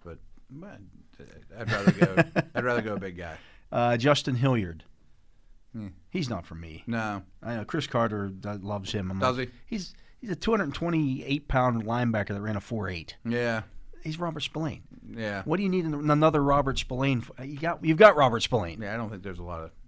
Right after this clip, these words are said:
Speaker 1: things that have really, I mean, he's a good player.
Speaker 2: Here's an interesting one. David Moore out of
Speaker 1: Hmm.
Speaker 2: Grambling.
Speaker 1: Yeah, he is.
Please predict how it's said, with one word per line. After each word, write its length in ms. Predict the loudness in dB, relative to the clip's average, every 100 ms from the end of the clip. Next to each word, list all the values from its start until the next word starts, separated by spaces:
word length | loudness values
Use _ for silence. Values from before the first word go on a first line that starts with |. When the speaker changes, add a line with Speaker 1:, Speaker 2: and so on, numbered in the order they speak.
| -20 -14
Speaker 1:
things 180 | -12 -8
that 120 | -10
have 180 | -10 -10
really, 200 | -10 -8
I 40 | -6
mean, 100 | -4
he's 100 | -4
a 40 |
good 140 | -4 -8
player. 440 | -6 -6 -6 -10 -14 -20 -4
Speaker 2:
Here's 280 | -2 2 2
an 60 |
interesting 420 | 0 -4 -10 -12 -12
one. 160 | -12
David 320 | -6 -4 -4 -4
Moore 360 | -4 -6 -10 -18 -20 -20 -20 -20 -20 -20 -20 -20 -20 -20 -10
out 100 | -6
of 60 | -4
Speaker 1:
Hmm. 100 | -2
Speaker 2:
Grambling. 420 | -2 -4 -6 -10 -18 -18 -6
Speaker 1:
Yeah, 220 | -2 -4 -6 -14
he 120 | -8
is. 220 | -6 -8